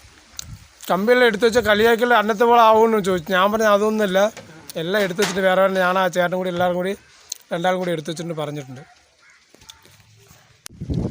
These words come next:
அது மாதிரி பார்த்தீங்கன்னா, "என்ன போறவங்க பூரா சாப்பிட்டுட்டு அழைச்சிங்களா அப்படின்னு நினைக்கிங்களா?" அப்படிலாம் இல்லைங்க. சரிங்களா? இன்னொன்னு பார்த்தீங்கன்னா,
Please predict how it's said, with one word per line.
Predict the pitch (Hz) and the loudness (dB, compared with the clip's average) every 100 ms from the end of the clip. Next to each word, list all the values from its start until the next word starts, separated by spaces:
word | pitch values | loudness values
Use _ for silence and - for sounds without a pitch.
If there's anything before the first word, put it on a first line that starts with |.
| - - - - - - - - - - | -8 -8 -10 -10 -14 -14 -16 -18 -18 -16
அது | 180 | -10
மாதிரி | - 165 | -8 -8
பார்த்தீங்கன்னா, | 160 160 170 165 | -8 -8 -8 -6
"என்ன | 165 - - - - - | -6 -6 -6 -10 -12 -10
போறவங்க | 170 180 196 180 | -6 -6 -6 -8
பூரா | 208 | -8
சாப்பிட்டுட்டு | 185 170 165 165 | -6 -6 -8 -10
அழைச்சிங்களா | 165 160 160 170 | -8 -8 -8 -10
அப்படின்னு | 156 156 | -8 -10
நினைக்கிங்களா?" | 160 160 160 160 | -12 -12 -10 -10
அப்படிலாம் | 151 165 127 180 | -10 -10 -8 -8
இல்லைங்க. | 165 151 165 196 - - | -8 -10 -12 -14 -16 -20
சரிங்களா? | 147 143 151 139 _ _ - - _ - | -20 -18 -18 -20 _ _ -20 -20 _ -20
இன்னொன்னு | 180 | -18
பார்த்தீங்கன்னா, | 156 143 139 139 185 151 | -16 -18 -18 -16 -14 -14